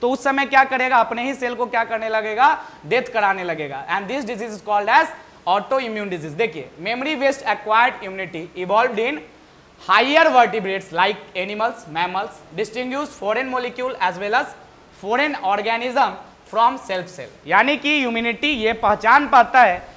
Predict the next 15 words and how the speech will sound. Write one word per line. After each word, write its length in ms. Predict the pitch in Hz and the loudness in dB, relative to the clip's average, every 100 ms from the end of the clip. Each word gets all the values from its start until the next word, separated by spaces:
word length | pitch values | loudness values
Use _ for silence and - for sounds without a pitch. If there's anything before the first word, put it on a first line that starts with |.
| - | -10
कि 80 | 208 | -8
कौन 280 | - 214 233 | 0 0 2
सा 140 | 277 | 2
हमारे 320 | 240 220 220 | 2 2 0
body 260 | 202 202 240 | 0 0 0
का 120 | 247 | -2
सेल 260 | 247 247 254 | -2 -2 -2
है 80 | |
और 60 | 269 | -2
कौन 280 | 214 233 262 | 0 2 0
उसके 320 | - 277 320 320 - - | -2 0 0 -2 -12 0
बाहर 280 | 196 208 220 | 2 4 2
का 140 | 190 | -2
सेल 240 | - 135 | -4 -10
है। 60 | 117 | -14